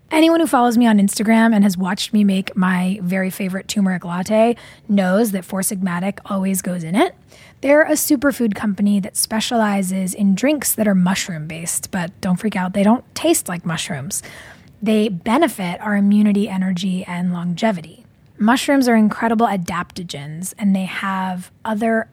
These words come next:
amazing benefits to our health. And the guys at Four Sigmatic put them into products that we all use every day, like coffee, tea, and cacao.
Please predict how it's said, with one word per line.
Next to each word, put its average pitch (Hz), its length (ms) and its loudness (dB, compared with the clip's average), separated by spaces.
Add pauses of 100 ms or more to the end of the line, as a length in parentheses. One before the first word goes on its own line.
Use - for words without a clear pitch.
amazing 208 800 2
benefits 180 640 -6
to 202 160 -10
our 175 100 -6
health. - 560 -4 (380)
And 233 120 4
the 233 60 4
guys 247 460 2
at 226 120 -10
Four 214 180 -6
Sigmatic 208 880 0 (120)
put 240 140 -2
them 233 140 0
into 214 160 2
products 254 460 0
that 202 120 -10
we 214 120 -4
all 208 120 -4
use 208 240 -2
every 190 220 -4
day, 220 340 0
like 196 240 -8
coffee, 196 460 -8
tea, 185 420 -6
and 196 180 -6
cacao. 196 600 -4